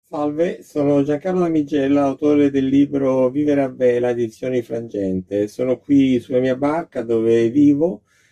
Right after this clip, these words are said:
eh, per parlarvi brevemente di questo mio libro, che è un libro che sa di mare, di vele, di vento.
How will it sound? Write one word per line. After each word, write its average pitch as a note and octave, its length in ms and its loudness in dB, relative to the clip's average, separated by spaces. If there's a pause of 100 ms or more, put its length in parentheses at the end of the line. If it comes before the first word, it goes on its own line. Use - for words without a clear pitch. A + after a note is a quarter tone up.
(160)
eh, A#2+ 460 -4
per C#3 160 -6
parlarvi C#3 480 0
brevemente C3+ 680 -2
di B2+ 100 -2
questo A#2+ 320 -4
mio A#2+ 160 0
libro, G#2+ 500 0
che A2 140 -2
è A2 60 2
un A2+ 140 0
libro A2+ 800 2
che G#2+ 120 -4
sa A2 640 -2
di B2 160 -4
mare, B2+ 460 0
di A2 140 -2
vele, A2+ 480 0
di G#2+ 120 -4
vento. A#2 580 -4